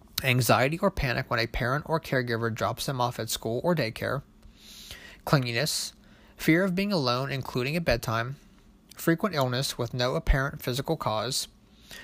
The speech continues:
isolation, and low self-esteem. Severe cases can lead to problematic coping strategies such as addiction, disordered eating, lashing out at others either physically or verbally, and self-harm.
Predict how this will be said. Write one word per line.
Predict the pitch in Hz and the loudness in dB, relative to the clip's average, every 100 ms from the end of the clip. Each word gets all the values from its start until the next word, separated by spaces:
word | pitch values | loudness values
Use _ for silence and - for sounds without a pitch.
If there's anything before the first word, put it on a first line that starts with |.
| - | 2
isolation, | 139 160 202 143 127 147 139 151 - - | 4 4 2 2 2 0 -2 -6 -8 -4
and | 135 139 | -2 0
low | 110 | 0
self-esteem. | 120 120 139 - 175 127 - - - - - - - - - - - - - - | 2 0 0 -2 -2 -4 -12 -20 -20 -20 -20 -20 -20 -20 -20 -20 -10 -10 -10 -10
Severe | - 139 185 | 0 4 4
cases | 214 156 147 151 - | 2 0 0 -2 -2
can | 139 | -4
lead | 131 | -4
to | 120 | -2
problematic | 123 120 123 117 117 | 0 0 0 -2 -2
coping | - 202 202 143 | 0 0 0 -4
strategies | - 120 117 117 123 135 | 0 2 2 0 -4 -2
such | 135 127 | -2 -2
as | 131 | -4
addiction, | 113 123 - - 139 185 - - - - - | -4 -4 -4 -4 -4 -6 -10 -20 -20 -20 -2
disordered | 143 151 143 190 190 | 0 4 4 2 2
eating, | 139 123 113 139 - - - - - | 0 0 -2 -8 -10 -20 -20 -20 -10
lashing | - 113 - 175 | 0 2 2 -2
out | 156 147 | 0 0
at | 139 | 0
others | 135 123 123 139 147 | -2 0 -2 -4 -4
either | 131 110 | -4 -4
physically | - 123 143 151 | -4 -2 -2 -2
or | 180 | 0
verbally, | 165 123 113 104 110 127 - - | 2 2 2 -2 -4 -6 -10 -10
and | 139 135 | -4 0
self-harm. | 120 113 - 143 117 | 0 0 0 0 -2